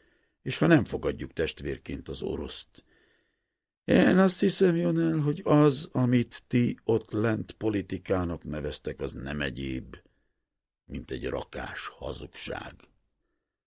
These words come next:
Hazudozás erre és hazudozás arra. És én azt hiszem,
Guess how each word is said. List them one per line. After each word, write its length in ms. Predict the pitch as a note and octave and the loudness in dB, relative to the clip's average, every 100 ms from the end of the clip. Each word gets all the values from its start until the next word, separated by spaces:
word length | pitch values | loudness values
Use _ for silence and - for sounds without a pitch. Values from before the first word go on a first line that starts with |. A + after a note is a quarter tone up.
| _ _ - | _ _ 2
Hazudozás 880 | C#3+ C3+ C#3 B2 G#2+ G#2 E2+ - - | 4 6 6 6 6 2 0 -4 6
erre 420 | C3+ A#2+ A#2+ G#2 | 8 8 6 4
és 180 | F2 - | 2 -2
hazudozás 840 | G2+ E2 D2 D2+ C2+ B1+ - - _ | -4 -4 -4 -4 -4 -6 -6 -14 _
arra. 540 | - C#2 - - - _ _ _ _ _ _ _ _ _ | -2 -2 -4 -10 -12 _ _ _ _ _ _ _ _ _
És 240 | - A#2 - | 0 2 4
én 120 | D3 | 4
azt 200 | F3 - | 4 2
hiszem, 640 | A2+ - D#2+ D#2+ C#2+ A#1+ | 2 2 0 -2 -4 -8